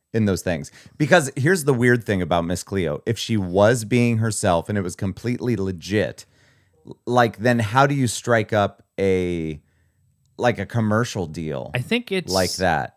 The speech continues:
Speaker 2: it's
Speaker 1: It's, it
Speaker 2: herself, but heightened for
Speaker 1: Okay.
Speaker 2: Yeah, they need a commercial version of Where Are They Now? <laughs> Like,
Speaker 1: They should.
Speaker 2: You know, it's like, "Wait, remember that one guy who was in the Dell commercials?"
Speaker 1: I mean, we were talking about a commercial
Speaker 2: You know.
Speaker 1: earlier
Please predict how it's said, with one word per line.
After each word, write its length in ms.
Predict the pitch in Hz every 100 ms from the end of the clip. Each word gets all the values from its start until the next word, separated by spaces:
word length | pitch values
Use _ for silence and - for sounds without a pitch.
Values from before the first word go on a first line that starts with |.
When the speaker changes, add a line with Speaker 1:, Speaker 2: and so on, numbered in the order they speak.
| -
Speaker 2:
it's 200 | 117 -
Speaker 1:
It's, 80 | 143
it 40 |
Speaker 2:
herself, 540 | 170 147 - 156 170
but 100 | 127
heightened 480 | - 123 107 123 131
for 500 | - - 107 101 92 -
Speaker 1:
Okay. 460 | 107 98 82 67 - _
Speaker 2:
Yeah, 160 | 131 120
they 100 | 123
need 200 | 143 123
a 60 |
commercial 440 | - 120 113 104 98
version 300 | 98 95 98
of 80 | 92
Where 220 | 98 95
Are 40 |
They 120 | 90 92
Now? 360 | 92 - 110 _ - - _ 135
<laughs> 60 | 98 - 170 -
Like, 140 | 151 143
Speaker 1:
They 100 | 147
should. 640 | - 127 151 226 - -
Speaker 2:
You 120 | 110
know, 260 | 110 113 127
it's 100 | 127
like, 160 | 120 -
"Wait, 240 | 214 127
remember 260 | 120 175 220
that 140 | 202 160
one 200 | 190 185
guy 460 | 180 175 180 170 - - -
who 80 | 147
was 120 | 143
in 80 | 143
the 60 |
Dell 280 | 117 131 147
commercials?" 360 | 143 143 139 123
Speaker 1:
I 80 | 135
mean, 320 | 139 135 131
we 140 | 123 147
were 120 | 143
talking 340 | 151 135 135 127
about 220 | 117 113
a 60 | 107
commercial 500 | 120 107 110 98 98
Speaker 2:
You 20 |
know. 20 |
Speaker 1:
earlier 640 | 101 131 120 71 65 67